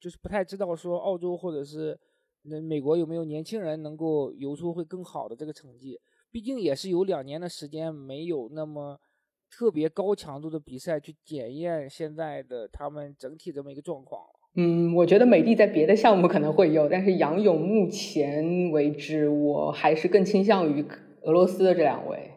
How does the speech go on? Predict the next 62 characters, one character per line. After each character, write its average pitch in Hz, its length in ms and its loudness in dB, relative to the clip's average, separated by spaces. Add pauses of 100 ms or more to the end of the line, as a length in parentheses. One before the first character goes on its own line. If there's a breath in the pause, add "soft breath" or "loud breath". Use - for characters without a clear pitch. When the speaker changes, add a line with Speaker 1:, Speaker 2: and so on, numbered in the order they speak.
(160)
Speaker 2:
会 - 120 0
更 160 160 2
厉 147 140 -2
害 - 180 -6
一 - 80 -10
些。 - 160 -20 (120)
Speaker 1:
那 135 160 -14
就 135 180 -18
是 147 100 -14
这， 156 200 -14
这 160 180 -12
就 165 80 -10
我 139 100 -6
们 147 80 -10
就 170 120 -6 (240)
只 151 100 -16
能 147 180 -10
再 180 120 -4
看 185 360 -10
一 131 60 -14
下 127 220 -10
了， 85 200 -14
就 - 120 -20
是 131 160 -20
等 131 180 -12 (140)
Speaker 2:
对， 170 120 2
对， 147 120 4
对， 147 140 2
Speaker 1:
美 156 80 -2
国 - 100 -10
Speaker 2:
毕 196 80 2
竟 185 120 4
他 190 60 4
们 180 140 6
反 170 100 6
正 160 100 6
下 190 160 4
个 185 80 6
月， 175 180 8
Speaker 1:
奥 - 20 10
运 165 60 10
会 160 40 4
Speaker 2:
下 165 160 6
个 165 80 4
月 160 100 6
就 165 80 4
要 165 80 10
游 143 220 4
了。 160 100 2
Speaker 1:
对， 175 60 -6
选 151 100 -2
拔 151 140 -8
赛 175 180 -6
就 160 300 -10
结 151 140 -6
束 180 120 -10
之 170 120 -10
后， 185 400 -6
大 165 180 -10
体 135 220 -16
上 147 260 -10
的 123 320 -8